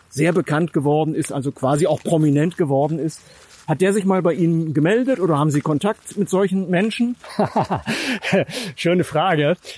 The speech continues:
Speaker 2: Natürlich, äh, stand Peter Wohlleben und, äh, seine Waldakademie in der Eifel auch auf meiner Liste.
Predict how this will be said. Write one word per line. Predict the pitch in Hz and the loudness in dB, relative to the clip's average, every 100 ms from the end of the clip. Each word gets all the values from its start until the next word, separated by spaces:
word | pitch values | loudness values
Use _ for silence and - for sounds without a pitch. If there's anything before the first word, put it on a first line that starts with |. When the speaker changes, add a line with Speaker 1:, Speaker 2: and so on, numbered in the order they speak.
| - | -4
Speaker 2:
Natürlich, | 165 - 196 214 - | -2 0 0 0 0
äh, | 185 170 165 165 | 0 2 4 2
stand | 143 165 160 | 0 -2 -2
Peter | - 180 160 127 | 0 0 0 0
Wohlleben | 139 185 180 180 175 185 | 2 2 2 2 2 0
und, | 190 151 147 139 | 0 0 0 0
äh, | 139 | 0
seine | 127 135 143 | 0 0 0
Waldakademie | 120 180 156 131 127 127 127 135 | 0 0 -2 -2 0 2 2 2
in | 131 | 2
der | 135 | 0
Eifel | 135 147 165 | 0 0 0
auch | 160 170 | 0 0
auf | 123 | 0
meiner | 127 117 117 | -2 -2 -2
Liste. | 117 - 180 208 | -2 0 -2 -2